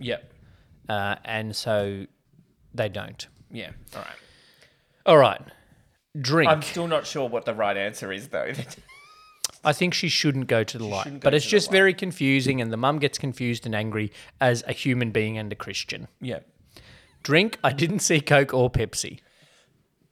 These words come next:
Speaker 1: Neither did I, but I looked up something. At the start of the movie,
Speaker 2: Yep.
Speaker 1: the slut daughter
Speaker 2: Yes.
Speaker 1: is sleeping on Lay's chips. She has a bag of chips in her bed.
Speaker 2: Yes, and the gobbledoc comes and steals them from
Speaker 1: Yeah.
Speaker 2: her.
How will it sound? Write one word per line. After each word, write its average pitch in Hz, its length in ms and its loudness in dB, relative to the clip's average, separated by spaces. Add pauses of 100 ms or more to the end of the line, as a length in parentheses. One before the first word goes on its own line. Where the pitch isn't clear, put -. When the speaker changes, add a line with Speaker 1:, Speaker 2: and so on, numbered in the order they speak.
(120)
Speaker 1:
Neither 165 200 -6
did 120 140 -6
I, 104 160 0
but 98 160 -8
I 104 60 -4
looked 110 240 -14
up - 120 -16
something. - 300 -20 (680)
At 247 160 -8
the 415 100 -4
start 113 480 2
of 101 120 -8
the 110 100 -6
movie, 95 560 -10
Speaker 2:
Yep. 117 320 0 (100)
Speaker 1:
the 131 120 -10
slut 170 360 0
daughter 117 500 -4 (680)
Speaker 2:
Yes. 156 260 6
Speaker 1:
is - 100 -4
sleeping 156 600 -4
on 123 380 -2
Lay's 113 600 -2
chips. - 520 -14 (200)
She - 120 -8
has 247 60 -2
a 226 60 -2
bag 131 320 4
of 104 100 -8
chips - 300 -8
in 107 80 -8
her 101 100 -4
bed. 87 300 -12
Speaker 2:
Yes, 120 300 -2
and 120 160 -8
the 127 60 -6
gobbledoc 135 680 2
comes 117 300 -6
and 117 100 -10
steals 123 400 -4
them 101 140 -10
from 110 220 -8
Speaker 1:
Yeah. 117 160 0
Speaker 2:
her. - 60 -10